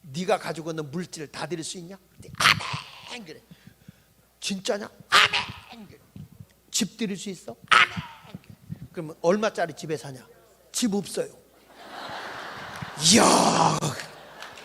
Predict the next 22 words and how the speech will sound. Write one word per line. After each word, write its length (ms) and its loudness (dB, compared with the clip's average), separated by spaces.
집이 320 8
없으니까 580 4
아멘 200 4
하는 220 2
거예요. 460 2
그러면 360 6
"너 360 10
어떻게 320 8
살아?" 260 6
"세 260 6
삽니다." 400 2
그러면 240 6
"전세금 480 4
드릴 200 0
수 100 -4
있어?" 280 0
"아멘!" 840 4
"얼마짜리 500 6
사냐?" 260 -4
"전세 320 8
안 160 8
삽니다. 420 -2